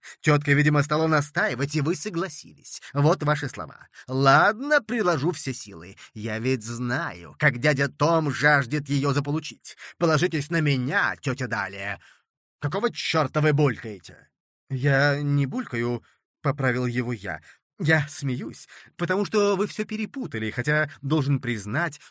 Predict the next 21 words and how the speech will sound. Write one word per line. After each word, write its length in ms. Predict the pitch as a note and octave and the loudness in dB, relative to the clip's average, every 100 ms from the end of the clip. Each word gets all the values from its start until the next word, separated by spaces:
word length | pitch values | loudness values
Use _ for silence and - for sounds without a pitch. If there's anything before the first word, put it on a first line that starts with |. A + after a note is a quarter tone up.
| _ - | _ -2
точность, 580 | F3 A3 - A2 G#2+ | 0 0 -4 -6 -6
с 60 | - | -4
которой 260 | C3+ D3+ D3 | -4 0 0
вы 320 | C#3+ D3+ D3 - | 2 0 -2 -4
воспроизвели 800 | D#3+ E3+ - E3 D#3+ C3+ D3 E3 | -4 -4 -4 -4 -2 0 0 0
диалог, 560 | B2 B2 A#2 F3+ G3+ | -2 -2 0 -2 -4
делает 400 | B2+ A#2+ A2 A2+ | -8 -8 -8 -10
вам 200 | G2+ A#2 | -10 -12
честь. 520 | A#2 - C#3+ - - - - - - | -12 -18 -18 -20 -20 -20 -20 -20 -4
Вы 460 | F3+ D#3 D#3 D3+ E3 - | 0 2 4 2 -2 -2
пользуетесь 600 | F#3+ E3+ F3+ D#3+ E3 D3 | -2 0 -2 -2 -6 -4
стенографией? 720 | F3 D3+ E3+ A#3 - C#3+ _ _ _ _ _ _ _ _ _ _ _ _ _ _ _ _ _ _ | -2 -2 -4 -8 -12 -20 _ _ _ _ _ _ _ _ _ _ _ _ _ _ _ _ _ _
В 120 | - - | -18 -6
каком 480 | C3+ - D#3 D#3 | -6 0 2 2
таком 360 | D3 D#3+ F#3+ G3 | 0 -2 0 -2
смысле 760 | - - A3+ G3+ B2+ - A#2+ B2 | -4 -6 -4 -2 -4 -8 -4 -2
я 220 | A#2+ B2+ | -2 -4
всё 280 | - - B2 | -6 -8 -6
перепутал? 840 | - B2+ E3+ - C3+ - - - _ _ _ - - - | -4 -4 -4 -10 -18 -18 -20 -20 _ _ _ -18 -18 -12
Тётя 260 | - A3 G3 | -6 -4 -4
Далия 560 | E3 B3+ B2+ A#2+ A#2+ | -2 -2 0 0 0